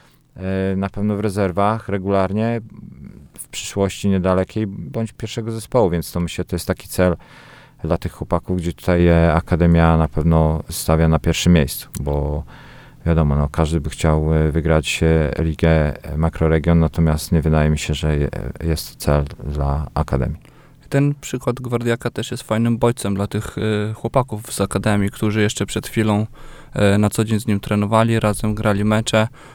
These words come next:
Speaker 2: e, walczyli na boisku i widzą, jak ta droga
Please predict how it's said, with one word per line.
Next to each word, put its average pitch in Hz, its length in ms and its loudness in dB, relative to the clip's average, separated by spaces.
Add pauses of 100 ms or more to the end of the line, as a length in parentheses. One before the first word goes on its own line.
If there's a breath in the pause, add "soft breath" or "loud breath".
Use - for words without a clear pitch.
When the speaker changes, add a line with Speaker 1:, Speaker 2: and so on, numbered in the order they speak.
(100)
Speaker 2:
e, 101 340 2
walczyli 107 400 0
na 107 120 4
boisku 107 680 2
i 117 460 0
widzą, 127 260 0
jak 123 140 0
ta 127 140 -4
droga 123 480 2